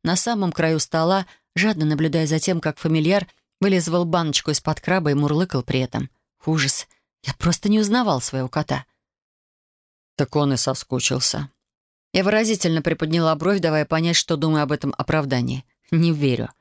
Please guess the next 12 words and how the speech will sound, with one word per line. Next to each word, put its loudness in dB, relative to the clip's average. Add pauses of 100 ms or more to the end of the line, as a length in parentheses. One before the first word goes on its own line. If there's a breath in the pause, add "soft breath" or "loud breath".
(960 soft breath)
«И 2
я 2
тоже -2
скучал», -4 (380)
закончил 0
мужчина, 0 (240 soft breath)
и -2
голос 0
его -2
изменился, 0
стал 0
ниже. -2